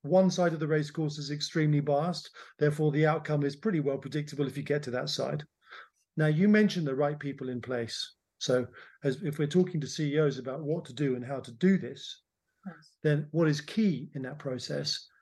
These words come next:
Speaker 1: is that most organizations that haven't, aren't startups and early stage, are predominantly now going to be led by more linear thinkers. And what you're looking at is a period of adaptation to changes,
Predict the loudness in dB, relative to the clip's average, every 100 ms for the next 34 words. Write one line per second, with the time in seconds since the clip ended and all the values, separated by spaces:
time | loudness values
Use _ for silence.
0 | _ -2 0 2 2 0 -10 _ _ -8
1 | -2 4 4 4 2 4 4 2 2 0
2 | 0 -6 -8 -4 -4 -2 -2 0 -2 -6
3 | _ _ -2 0 0 -2 -2 -2 -4 -4
4 | -4 -6 -4 -2 -2 -4 -4 -2 -2 -4
5 | -8 -12 _ _ -20 -20 _ -2 0 0
6 | -4 -4 0 2 4 4 4 2 -2 -6
7 | -8 -8 -8 -4 -4 -4 -4 -4 -4 -2
8 | -2 -2 -4 -6 -6 -8 -8 -8 -8 -10
9 | _ _ _ _ _ _ _ _ _ -2
10 | -2 -2 -8 -2 -2 2 4 6 4 4
11 | -2 -2 -4 -6 -8 -6 0 0 0 -2
12 | -2 -2 -2 -4 -4 -6 -8 -8 -6 0
13 | 4 4 2 0